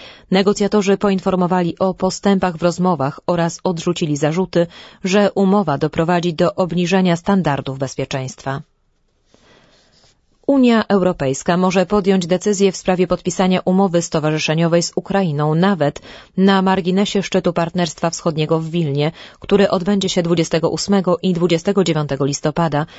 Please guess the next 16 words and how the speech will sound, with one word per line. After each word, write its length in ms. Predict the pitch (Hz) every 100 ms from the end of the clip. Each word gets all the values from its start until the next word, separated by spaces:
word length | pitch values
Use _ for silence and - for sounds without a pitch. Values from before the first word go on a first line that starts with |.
| - - -
ocenił 380 | 202 208 190 180
w 80 |
piątek 400 | - 202 175 156
wysoki 400 | 156 160 180 170
rangą 340 | 165 170 170 170
unijny 440 | 220 202 143 131 135
dyplomata. 640 | 139 147 151 147 135 143 _ _ - - - -
Potwierdził 580 | - 208 196 175 147 156
on, 200 | - 165
że 200 | 165 170
w 40 | 175
najbliższy 560 | 175 175 180 - 196
poniedziałek, 560 | 202 196 185 143 143 156
wbrew 300 | 160 170 170
wcześniejszym 580 | - 180 170 175 170 170
planom, 420 | 180 190 190 180